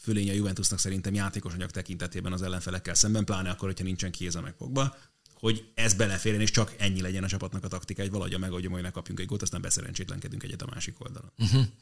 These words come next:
Speaker 1: És, és az, hogy kétezer-huszonkettőben ez szerintem rohadt kevés viszont egy edzőtől, pláne egy olyan csapatnál, mint a Juventus, amelyik meg azért szeretné magát sokkal magasabb polcra tenni.
Speaker 2: Igen, és azért sem áll meg, azt hiszem, a, a, az a védekezése, amit Allegritől hallottunk, mert volt egy éve,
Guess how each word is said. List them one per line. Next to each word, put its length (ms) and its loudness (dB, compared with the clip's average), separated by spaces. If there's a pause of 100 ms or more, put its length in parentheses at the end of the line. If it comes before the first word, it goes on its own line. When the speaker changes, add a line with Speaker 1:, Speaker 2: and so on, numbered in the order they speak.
(300)
Speaker 1:
És, 100 6
és 240 12
az, 100 10
hogy 160 6
kétezer-huszonkettőben 920 4
ez 80 8
szerintem 320 4
rohadt 320 -2
kevés 240 -4
viszont 220 0
egy 100 -4
edzőtől, 380 4
pláne 280 0
egy 80 0
olyan 140 -2
csapatnál, 380 -2
mint 160 0
a 20 0
Juventus, 340 0
amelyik 220 0
meg 100 -4
azért 280 -2
szeretné 340 -6
magát 180 -4
sokkal 260 -6
magasabb 280 -6
polcra 300 -6
tenni. 300 -6 (240)
Speaker 2:
Igen, 320 4
és 220 12
azért 380 12
sem 280 12
áll 180 8
meg, 220 6
azt 220 10
hiszem, 340 10
a, 280 0
a, 360 0
az 120 12
a 60 10
védekezése, 760 8
amit 200 4
Allegritől 560 2
hallottunk, 640 4
mert 120 -6
volt 240 4
egy 140 2
éve, 500 4